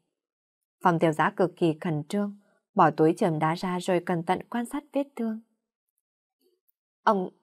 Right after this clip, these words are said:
ông xã à, thật là xin lỗi." Vương Dĩ Cầm nức nở nhận lỗi với anh. "Em đã làm sai cái gì hả?" Nước mắt của Vương Dĩ Cầm rơi xuống mu bàn tay của Phong Tiêu Giã,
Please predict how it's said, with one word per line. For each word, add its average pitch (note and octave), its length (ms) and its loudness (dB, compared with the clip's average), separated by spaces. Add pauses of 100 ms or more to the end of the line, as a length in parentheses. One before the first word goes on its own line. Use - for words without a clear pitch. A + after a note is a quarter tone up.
(140)
ông A3 160 0
xã A3 140 -2
à, G#3 320 -4 (500)
thật - 160 2
là F3+ 180 4
xin A3+ 180 -4
lỗi." A3+ 300 -6 (960)
Vương E3+ 220 2
Dĩ F3+ 140 2
Cầm D#3 300 -2
nức B3 140 -4
nở F#3+ 160 0
nhận D3+ 300 -2
lỗi D3 240 0
với F3+ 180 -6
anh. G3+ 180 -8 (920)
"Em D#3+ 160 2
đã C#3+ 80 4
làm E3 160 2
sai D#3 160 -2
cái D#3 140 -2
gì E3+ 140 0
hả?" D#3+ 280 -6 (840)
Nước F#3+ 200 2
mắt F#3+ 160 2 (180)
của F3+ 200 2
Vương E3 160 0
Dĩ - 200 4
Cầm E3 200 0
rơi E3 200 0
xuống E3+ 360 -2
mu E3+ 100 0
bàn D#3+ 240 0
tay E3 240 -2
của E3 260 -2
Phong E3+ 220 -4
Tiêu E3+ 200 0
Giã, F3+ 300 -6